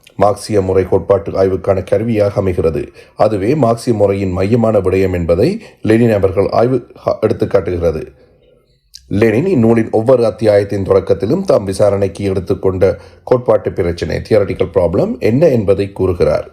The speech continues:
அடுத்து அக்கோட்பாட்டு பிரச்சினையுடன் தொடர்புடைய தரவுகளை முன்வைக்கிறார். அவரது அணுகுமுறை ஸ்தூலமான பகுப்பாய்வுக்கு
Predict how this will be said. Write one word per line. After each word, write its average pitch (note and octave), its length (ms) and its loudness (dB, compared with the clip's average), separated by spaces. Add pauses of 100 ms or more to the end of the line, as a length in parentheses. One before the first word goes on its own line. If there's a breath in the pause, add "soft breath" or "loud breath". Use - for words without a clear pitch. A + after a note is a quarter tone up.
(220 loud breath)
அடுத்து A#2 580 0
அக்கோட்பாட்டு B2+ 580 0
பிரச்சினையுடன் G#2 680 -2
தொடர்புடைய G2+ 480 -2
தரவுகளை A#2+ 460 0
முன்வைக்கிறார். F#2 640 -2 (420 loud breath)
அவரது G#2+ 400 2
அணுகுமுறை G#2+ 540 2
ஸ்தூலமான G#2+ 600 2
பகுப்பாய்வுக்கு G2+ 840 -2